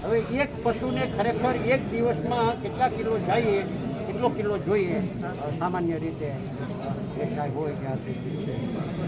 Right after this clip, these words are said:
પણ ટેકનિકલ રીતે જોવા જઈએ તો ચાર કિલો, પાંચ કિલો, ચાર કિલો એ પર્યાપ્ત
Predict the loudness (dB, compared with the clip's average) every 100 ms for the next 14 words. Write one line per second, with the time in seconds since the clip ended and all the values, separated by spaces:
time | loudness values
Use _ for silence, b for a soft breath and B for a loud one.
0 | 0 -2 -2 -2 -2 -2 -2 0 0 0
1 | -2 -2 -2 -2 0 4 4 4 -2 -2
2 | -4 -4 -6 -6 -6 -6 -6 -6 -6 -6
3 | -6 -6 -6 0 0 4 4 4 4 2
4 | 2 0 4 6 6 8 6 6 2 -4
5 | -4 -4 -4 -2 0 6 6 6 2 -2
6 | -2 -2 -2 -4 -6 -4 0 8 10 10
7 | 8 2 4 2 0 -4 -4 -6 -6 -6
8 | -4 0 0 0 0 0 0 -2 -4 -4
9 | -4 -4 -4 -4 -4 -2 -2 -2 -2 0
10 | 4 6 6 4 4 4 4 6 6 6